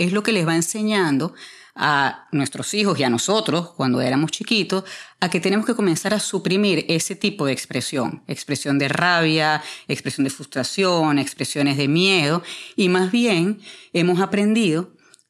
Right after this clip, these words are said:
que cuando tenemos una buena emoción, también entre comillas, como la alegría, como, ¿sabes?, la felicidad, estamos emocionados, eso sí lo podemos expresar libremente. Entonces vamos aprendiendo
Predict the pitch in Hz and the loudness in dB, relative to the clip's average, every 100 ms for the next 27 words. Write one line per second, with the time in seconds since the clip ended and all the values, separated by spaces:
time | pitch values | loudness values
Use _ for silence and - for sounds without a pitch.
0 | _ - 175 185 185 175 156 151 147 156 | _ 0 2 2 0 0 2 2 0 0
1 | 135 143 160 175 180 180 170 175 180 185 | 0 2 2 2 2 2 2 2 2 2
2 | 170 233 226 156 139 131 127 131 160 160 | 0 0 2 2 2 2 2 2 0 0
3 | 170 190 170 143 143 - 139 131 127 123 | 2 4 2 2 0 -2 -2 0 0 0
4 | 139 156 202 208 175 151 139 139 139 139 | 2 2 2 2 4 2 2 2 0 -2
5 | 131 131 131 - 147 139 135 - 139 131 | -2 0 -2 -2 -4 -2 -4 -4 -4 -4
6 | - 156 185 180 165 156 143 135 143 170 | -2 0 2 2 4 2 0 0 2 2
7 | 175 - 226 208 202 208 240 233 196 - | 2 0 2 2 2 2 0 0 -4 -2
8 | 185 180 156 147 160 - 139 - 135 139 | -2 0 0 2 0 -2 -6 -4 -2 0
9 | 143 135 120 120 139 143 - 233 233 233 | 0 0 0 -2 -4 -4 -2 0 2 0
10 | 233 214 214 202 170 | 0 -2 0 2 0